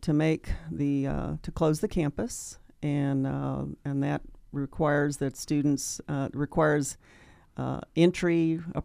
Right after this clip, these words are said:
authorized entry into and exit from. So that's a first step. Uh, another thing is to improve our, uh, security just in how you get into the building. Um, I'm, my kids go to school in Oklahoma City,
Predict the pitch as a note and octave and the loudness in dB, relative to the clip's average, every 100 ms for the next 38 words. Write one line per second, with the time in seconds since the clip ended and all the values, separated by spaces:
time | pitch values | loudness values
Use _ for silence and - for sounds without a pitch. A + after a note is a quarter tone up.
0 | - - E3 D#3 D3+ E3 D#3 - D#3 D3+ | -4 2 4 4 2 4 2 2 -2 -2
1 | - - - - D3+ D#3+ E3 E3+ E3 F3+ | -6 -20 -20 -4 0 0 0 -2 -2 -4
2 | - C#3 C3+ C#3+ C3+ - - C#3 A#2+ D#3 | -4 -4 -2 -4 -4 -10 -4 -2 0 -2
3 | F#3+ D3 C3+ C#3+ D3+ - C3 - - - | -2 -4 -4 -2 -6 -4 -8 -8 -16 -8
4 | - D3 - - - - - - D3 D3 | -6 -6 -8 -20 -20 -20 -14 -4 0 2
5 | D3+ F3 F3 F#3 F3 E3+ D#3+ - E3+ E3 | 6 6 6 4 6 6 2 2 2 4
6 | F3+ F3+ E3 D#3+ D#3 D3+ C#3+ C#3+ - E3 | 2 2 2 2 2 2 2 0 -4 -6
7 | - E3 E3 D#3+ D#3+ D#3+ - D#3+ D3+ D#3 | 0 2 2 2 0 -2 0 0 2 2
8 | D#3 D#3+ D#3 D3+ C#3+ D#3+ - E3+ E3 C#3+ | 2 0 0 -2 0 -2 2 2 2 -2
9 | B2+ D3+ F#3 B2 C3 - _ - - _ | -2 -2 -2 -4 -4 -8 _ -20 -20 _
10 | - C#3+ C#3 - C3 C#3+ D#3+ C#3+ C#3+ - | -8 -4 -2 -4 -4 -6 -4 -4 -4 -6
11 | C3 C3+ - D3+ C3+ D3 C#3 - D3+ C#3+ | -6 -6 -2 -4 0 -2 -2 -2 -2 0
12 | C3+ C3 D3 - D3 D3+ C#3+ D#3+ D#3 D#3 | -2 -2 -4 -2 0 0 0 -2 0 -2
13 | D3+ | -4